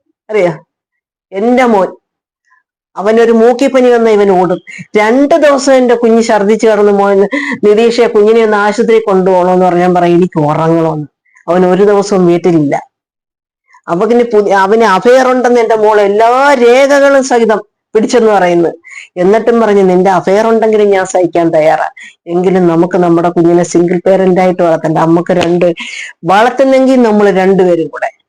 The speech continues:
അതല്ലെങ്കിൽ വേണ്ട." ഇത്രയല്ലേ എന്റെ മോൾ ആവശ്യപ്പെട്ടുള്ളൂ.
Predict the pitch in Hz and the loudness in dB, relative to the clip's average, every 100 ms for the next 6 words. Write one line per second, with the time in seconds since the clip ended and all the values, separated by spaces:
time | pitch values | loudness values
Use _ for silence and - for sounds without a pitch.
0 | _ - 170 170 170 180 170 160 160 151 | _ -10 -4 -2 0 0 0 -2 -4 -6
1 | 147 - _ _ _ _ _ _ _ _ | -8 -10 _ _ _ _ _ _ _ _
2 | _ _ _ _ _ _ _ _ _ _ | _ _ _ _ _ _ _ _ _ _
3 | _ 160 - 233 240 226 214 185 180 165 | _ _ -6 -2 0 0 0 0 0 2
4 | 160 170 156 - 156 143 - 95 | 2 0 0 -2 -6 -6 -6 -6